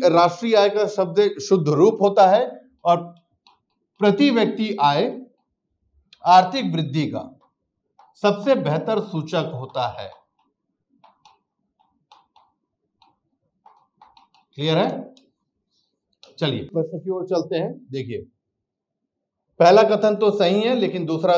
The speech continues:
कथन गलत है। अगर यहाँ पर निवल राष्ट्रीय उत्पाद होता तो ये कथन भी क्या होता? सही होता। तो इस वजह से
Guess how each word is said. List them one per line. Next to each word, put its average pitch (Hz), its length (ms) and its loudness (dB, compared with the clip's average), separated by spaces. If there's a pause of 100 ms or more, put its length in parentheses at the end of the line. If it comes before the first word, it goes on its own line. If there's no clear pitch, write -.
(120)
कथन 143 340 -4
गलत 160 320 2
है। 208 160 0
अगर 170 360 -2
यहाँ 147 420 -4
पर 170 340 -6
निवल 190 460 -4
राष्ट्रीय 160 460 0
उत्पाद 135 440 -4
होता 117 340 -2 (960)
तो 160 100 -6
ये 170 240 -2
कथन 131 340 -8
भी 139 100 -12
क्या 135 180 -6
होता? 117 360 -4
सही 110 260 -14
होता। - 340 -20 (340)
तो 160 120 4
इस 202 240 6
वजह 190 280 4
से 226 160 0